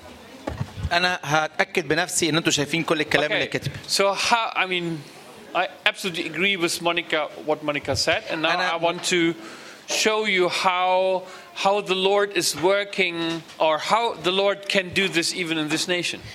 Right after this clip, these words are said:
Speaker 1: آه، أنا مصدق في كل كلمة قالتها مونيكا، وأنا هوريكم إزاي نعمل ده على أرضنا.
Speaker 2: And I would like to start with the scripture that Monica just, um, told us.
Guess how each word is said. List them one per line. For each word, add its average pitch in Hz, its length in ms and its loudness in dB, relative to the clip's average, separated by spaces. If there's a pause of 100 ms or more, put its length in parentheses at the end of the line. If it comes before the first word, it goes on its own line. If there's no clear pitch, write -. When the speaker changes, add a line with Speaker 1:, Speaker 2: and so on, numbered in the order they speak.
(120)
Speaker 1:
آه، 151 280 2
أنا 175 280 0
مصدق 175 380 2
في 156 140 0
كل 180 260 2
كلمة 165 300 2
قالتها 147 320 0
مونيكا، 180 440 0
وأنا 180 320 0
هوريكم 170 320 0
إزاي 165 260 2
نعمل 165 480 -2
ده 196 180 2 (420)
على 170 280 0
أرضنا. 143 360 0 (440)
Speaker 2:
And 160 120 2
I 190 40 2
would 196 200 -2
like 196 340 0
to 202 120 0
start 185 680 0 (460)
with 151 320 0
the 156 80 -4
scripture - 480 0
that 135 200 0
Monica 143 420 0
just, - 440 -4
um, 123 220 0
told 196 340 2
us. 139 340 -2